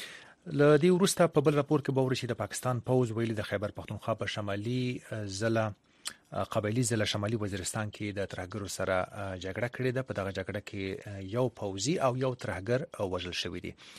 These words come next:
په ورته وخت کې د پنجشنبې په ورځ هم په ټول شمالي وزیرستان کې د بدامنۍ پر ضد احتجاج-، احتجاجونه شوي دي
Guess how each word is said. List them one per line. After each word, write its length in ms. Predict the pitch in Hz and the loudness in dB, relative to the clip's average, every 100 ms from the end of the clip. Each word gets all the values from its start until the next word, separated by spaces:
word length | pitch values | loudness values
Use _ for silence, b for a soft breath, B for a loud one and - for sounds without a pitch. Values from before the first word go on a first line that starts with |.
| B - | B -4
په 80 | |
ورته 220 | 98 95 95 | -4 -2 -4
وخت 220 | 92 - | -6 -6
کې 280 | 98 92 92 - | -4 -2 -4 -6
د 560 | 107 95 92 87 87 85 - 101 | -8 -4 0 2 2 0 -4 -10
پنجشنبې 540 | - 110 104 104 120 123 | -8 -4 -4 0 2 2
په 140 | - | 0
ورځ 220 | 95 95 - | 0 0 4
هم 240 | 143 98 | 2 2
په 140 | 85 98 | -4 -4
ټول 180 | 147 | -2
شمالي 300 | 110 98 90 | -2 -2 -2
وزیرستان 480 | 98 90 92 - 98 | -4 -6 -6 -6 -6
کې 80 | 92 | -6
د 80 | 87 | -6
بدامنۍ 380 | 85 87 87 92 | -6 -6 -6 -8
پر 140 | 92 | -8
ضد 220 | 90 - | -8 -8
احتجاج-، 340 | 80 - 90 - | -10 -10 -10 -10
احتجاجونه 500 | 104 - 98 90 131 | -8 -4 -2 0 0
شوي 280 | 139 - 151 | 2 2 2
دي 200 | 160 185 | 2 0